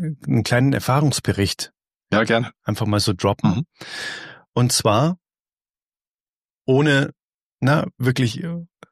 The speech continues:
Speaker 1: ich glaube, jeder, der das hört, kann's irgendwie einschätzen, dass ich der Letzte bin, der irgendwie einen großen Max markieren möchte. So einfach nur von Herz zu Herz so gesprochen, wie ich's fühle und so, äh, gesprochen, wie es gerade wirklich der Ist-Stand ist.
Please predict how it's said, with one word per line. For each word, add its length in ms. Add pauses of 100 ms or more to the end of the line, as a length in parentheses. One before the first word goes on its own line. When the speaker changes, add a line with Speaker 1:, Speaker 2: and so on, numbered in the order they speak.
(800)
Speaker 1:
ich 120
glaube, 220
jeder, 380
der 360
das 320
hört, 240
kann's 220
irgendwie 240
einschätzen, 560
dass 180
ich 140
der 120
Letzte 320
bin, 220
der 160
irgendwie 480
einen 200
großen 380
Max 420 (380)
markieren 640
möchte. 540 (180)
So 160
einfach 220
nur 180
von 140
Herz 300
zu 100
Herz 220
so 120
gesprochen, 480
wie 140
ich's 180
fühle 400
und 120
so, 260
äh, 340
gesprochen, 600 (400)
wie 100
es 140
gerade 380 (380)
wirklich 280
der 240
Ist-Stand 580
ist. 300